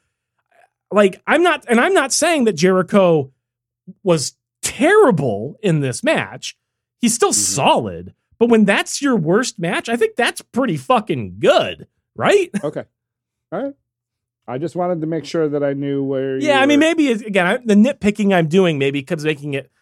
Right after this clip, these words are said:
Speaker 1: come across more negative than not. But I do think it was a solid show overall, but s-, some, some questionable decisions were made along the way. That is for sure. Um,
Speaker 2: Did you agree with, do you feel like there was questions in the tag team match?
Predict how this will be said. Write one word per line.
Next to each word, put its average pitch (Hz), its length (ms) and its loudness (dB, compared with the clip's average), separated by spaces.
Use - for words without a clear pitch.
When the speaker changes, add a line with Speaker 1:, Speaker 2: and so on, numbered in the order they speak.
Speaker 1:
come 196 140 2
across 160 440 0
more 202 240 -2
negative 143 480 -2
than 120 180 -4
not. 139 220 -2
But 160 160 -10
I 220 60 2
do 381 160 0
think 381 160 -6
it 254 40 -10
was 202 120 -6
a 175 40 -2
solid 214 360 0
show 190 180 0
overall, 180 760 -2
but 202 120 -4
s-, 208 280 -10
some, 190 240 -10
some - 180 -10
questionable 233 640 0
decisions 131 720 -2
were 190 120 2
made 240 240 4
along 175 340 2
the 135 100 -2
way. 120 240 -2
That 139 180 -2
is 247 120 -4
for - 140 -8
sure. 101 420 -6
Um, 226 380 -4
Speaker 2:
Did 127 100 -6
you 135 140 2
agree 135 240 -2
with, 131 180 -6
do 120 100 -6
you 123 120 -2
feel 131 220 0
like 120 180 -2
there 127 120 -2
was 120 140 -6
questions 120 560 -10
in 123 100 -8
the 113 80 -12
tag 131 280 -10
team 143 200 -8
match? 147 320 -14